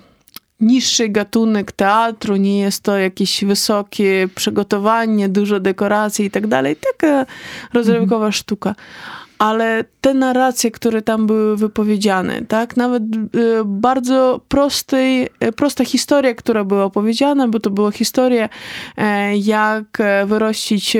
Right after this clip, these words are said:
Speaker 1: faceta w, e, warunkach domowych,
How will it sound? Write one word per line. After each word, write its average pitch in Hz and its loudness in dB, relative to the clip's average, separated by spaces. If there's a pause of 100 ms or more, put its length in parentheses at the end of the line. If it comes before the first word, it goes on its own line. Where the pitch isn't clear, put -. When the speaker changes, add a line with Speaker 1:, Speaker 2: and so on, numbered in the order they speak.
(100)
Speaker 1:
faceta 202 -2
w, 196 -2
e, 190 2 (400)
warunkach 208 2
domowych, 190 0